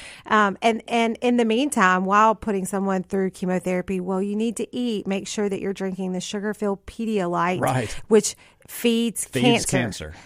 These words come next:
Speaker 2: Yeah.
Speaker 1: Um, and destroys good cells.
Speaker 2: Yeah.
Speaker 1: So, uh, I
Speaker 2: I heard
Speaker 1: mean
Speaker 2: somebody the other day talking about, um, going into the hospital for something. I can't remember if they were talking to a friend of theirs, but they were saying, "Look, when you get to the hospital,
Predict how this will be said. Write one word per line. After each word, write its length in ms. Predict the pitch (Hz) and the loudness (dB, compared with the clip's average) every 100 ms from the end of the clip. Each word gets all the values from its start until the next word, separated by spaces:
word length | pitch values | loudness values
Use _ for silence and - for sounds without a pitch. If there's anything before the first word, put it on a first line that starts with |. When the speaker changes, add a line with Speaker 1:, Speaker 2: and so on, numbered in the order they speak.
| - 156 | -20 -12
Speaker 2:
Yeah. 460 | 190 208 196 180 175 | -6 -2 0 0 -4
Speaker 1:
Um, 200 | 175 - _ _ - | -8 -12 _ _ -8
and 200 | 208 190 | -6 -6
destroys 520 | 185 - 196 196 190 | -8 -4 0 0 0
good 240 | 269 311 | 0 0
cells. 540 | - 190 - 196 - - | -2 -8 -8 -12 -12 -10
Speaker 2:
Yeah. 180 | - 95 | -4 -2
Speaker 1:
So, 580 | 135 190 180 180 175 180 - 208 | 4 4 6 4 2 -2 -8 -12
uh, 20 | |
I 300 | 190 185 185 - | -8 -6 -8 -6
Speaker 2:
I 140 | - | 0
heard 100 | - 170 | 2 2
Speaker 1:
mean 80 | |
Speaker 2:
somebody 340 | 170 135 131 104 | 0 -2 -2 -2
the 100 | 117 | -2
other 140 | 107 | -2
day 160 | 107 113 | -2 -2
talking 400 | - 120 120 110 | 0 -2 -2 -4
about, 420 | 98 107 101 95 - - - - _ | -2 0 0 -4 -14 -20 -20 -20 _
um, 540 | 107 107 101 95 92 104 _ _ _ _ _ 135 - 107 | -4 -2 -2 -4 -8 -12 _ _ _ _ _ -20 -14 -4
going 260 | 143 165 | -2 0
into 120 | 143 | 0
the 80 | 208 | -2
hospital 420 | - 143 - 104 | -2 -4 -4 -6
for 100 | - | -6
something. 300 | 87 127 98 | -4 -4 -4
I 40 | 87 | -4
can't 80 | 139 | -4
remember 140 | 139 | -2
if 60 | 117 | -2
they 80 | 104 | -2
were 60 | |
talking 260 | 104 104 95 | -2 -4 -4
to 60 | |
a 40 | 76 | -8
friend 240 | - 107 | -6 -6
of 60 | 90 | -4
theirs, 220 | 85 82 | -6 -8
but 100 | - | -8
they 140 | 107 | -6
were 80 | 95 | -4
saying, 220 | - 95 87 | -4 -4 -2
"Look, 240 | 120 90 | -4 -4
when 140 | 101 98 | -8 -4
you 80 | |
get 120 | 101 131 | -4 -2
to 60 | |
the 100 | 135 | -2
hospital, 500 | 117 117 - 87 82 | 0 -2 -2 -8 -8